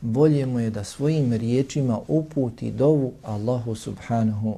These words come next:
subhanahu wa ta'ala, kako bi bio svjestan, kako bi znao šta dovi i šta traži od svoga gospodara Allaha subhanahu wa ta'ala. Zatim, ovaj hadis ukazuje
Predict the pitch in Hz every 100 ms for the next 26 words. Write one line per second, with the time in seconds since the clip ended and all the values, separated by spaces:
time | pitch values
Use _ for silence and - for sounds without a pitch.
0 | - - 107 - 123 113 113 139 120 120
1 | 117 123 117 127 170 143 113 - 147 143
2 | - 107 95 - - - - 120 143 135
3 | 123 123 165 208 180 165 180 - - -
4 | _ _ - - 160 165 - - - -
5 | - 117 131 135 135 120 120 104 135 120
6 | 123 123 113 117 113 - - - 110 -
7 | 117 113 104 101 - 110 107 131 131 120
8 | - - - 117 107 117 113 104 - 104
9 | 123 113 113 113 110 104 - _ - 104
10 | - 98 85 87 101 - - - - 120
11 | 156 175 185 151 120 - - - - 143
12 | 156 135 - 147 151 139 131 120 135 143
13 | 139 127 113